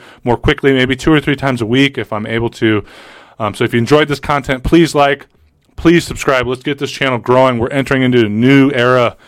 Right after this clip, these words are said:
of the Entitled Millennials, and I'm feeling really positive about it. Let's keep it rolling.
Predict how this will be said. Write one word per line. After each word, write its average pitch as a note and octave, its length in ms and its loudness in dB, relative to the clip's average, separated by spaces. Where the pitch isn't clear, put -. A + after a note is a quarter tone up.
of A2 100 -8
the A2+ 80 0
Entitled A2+ 360 -4
Millennials, A2 320 -6
and G#2 80 -6
I'm F#2 80 -10
feeling A#2+ 340 0
really A2 180 2
positive G#2 420 -2
about G2+ 160 -2
it. - 20 -6
Let's G2+ 120 -10
keep B2 200 -2
it A2+ 60 -4
rolling. A2+ 440 0